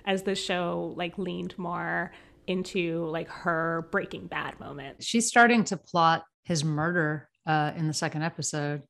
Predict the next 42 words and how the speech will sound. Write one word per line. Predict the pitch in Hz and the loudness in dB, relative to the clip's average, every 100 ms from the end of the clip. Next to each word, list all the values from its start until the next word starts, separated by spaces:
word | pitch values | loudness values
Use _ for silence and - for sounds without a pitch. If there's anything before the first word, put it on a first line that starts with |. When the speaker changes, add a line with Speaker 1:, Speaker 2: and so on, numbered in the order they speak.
| _ - | _ 2
Speaker 1:
Yeah. | 214 - | 2 2
Speaker 2:
And | 180 | 0
it's | 180 175 | 0 2
sort | 233 226 | 4 6
of | 175 | 4
like, | 175 156 - | 2 0 -4
um, | 175 160 151 151 185 | -2 0 0 -2 0
I | |
mean, | 185 180 165 | 2 2 2
he's | 151 170 147 | 0 -2 -2
annoying. | 151 151 214 226 151 147 156 - | -2 0 0 0 0 -2 -6 -4
You | 175 | -6
could | - 208 196 | 0 -2 4
Speaker 1:
<laughs> | 220 | 2
Speaker 2:
just | - - - _ _ _ _ _ _ | 2 -6 -18 _ _ _ _ _ _
break | 165 151 | -2 0
up | 185 202 | -2 0
with | 165 - | -2 -4
him. | - - - 330 | -10 -10 4 6
<laughs> | |
You | 254 233 | 8 8
could | 226 269 | 8 8
just | 247 - | 4 4
Speaker 1:
Yeah. | 196 | 2
Speaker 2:
divorce | 160 233 262 185 | 6 6 6 4
him. | 160 | 6
Speaker 1:
<laughs> | 640 539 - - 349 - - | 8 8 6 2 2 2 4
Speaker 2:
Um, | 208 202 190 - 427 403 - _ _ | 6 8 8 6 4 0 -6 _ _
and | 269 | 10
I | 285 | 12
mean, | 277 277 | 12 12
I | 269 - | 10 8
also | 311 349 302 | 4 4 6
think | 269 | 6
that | 247 185 | 6 6
there's | 196 190 | 4 4
a, | 170 165 - | 2 0 -2
there's | 190 190 | 2 4
a | 190 | 4
distinction | 190 - 233 254 233 196 | 4 4 4 6 6 4
between | 175 - 185 175 170 170 | 2 0 0 0 -2 -2
even | 196 190 175 170 165 | 0 0 2 0 -2